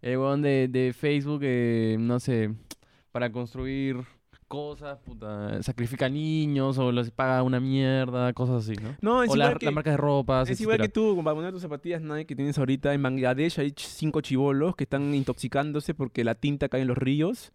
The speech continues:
Speaker 1: Claro.
Speaker 2: y es el país más contaminado del mundo porque es,
Speaker 1: Sí.
Speaker 2: hay mucha industria textil.
Speaker 1: Sí.
Speaker 2: Y toca en Perú, te lo quedas con tus zapatillas.
Speaker 1: Claro.
Speaker 2: O sea, lo mismo,
Speaker 1: Ujú.
Speaker 2: ¿no?
Speaker 1: Simplemente por aparentar.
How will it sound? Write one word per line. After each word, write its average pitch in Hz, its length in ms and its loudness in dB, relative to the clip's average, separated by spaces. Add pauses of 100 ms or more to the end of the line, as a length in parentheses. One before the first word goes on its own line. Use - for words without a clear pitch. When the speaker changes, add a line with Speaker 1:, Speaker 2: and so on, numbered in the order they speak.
(120)
Speaker 1:
Claro. 95 240 -12
Speaker 2:
y 131 80 0
es 127 80 0
el 135 60 0
país 131 160 0
más 135 80 -2
contaminado 127 400 0
del 127 100 0
mundo 139 320 0
porque 117 400 -2
es, 131 100 -2
Speaker 1:
Sí. 131 80 -8
Speaker 2:
hay 127 140 2
mucha 139 200 -2
industria 131 240 -6
textil. 113 420 -10 (180)
Speaker 1:
Sí. - 200 -8 (100)
Speaker 2:
Y 135 100 0
toca 156 220 -2
en 165 100 0
Perú, 156 260 0
te 156 120 -2
lo 120 120 -2
quedas 131 180 0
con 127 100 -6
tus 117 100 -10
zapatillas. 113 540 -10 (120)
Speaker 1:
Claro. - 300 -18 (300)
Speaker 2:
O - 20 -20
sea, 123 100 -6
lo 120 120 -4
mismo, 120 360 -2 (220)
Speaker 1:
Ujú. 117 300 -12 (160)
Speaker 2:
¿no? 127 220 -18 (120)
Speaker 1:
Simplemente 123 460 -10
por 113 120 -8
aparentar. 104 440 -12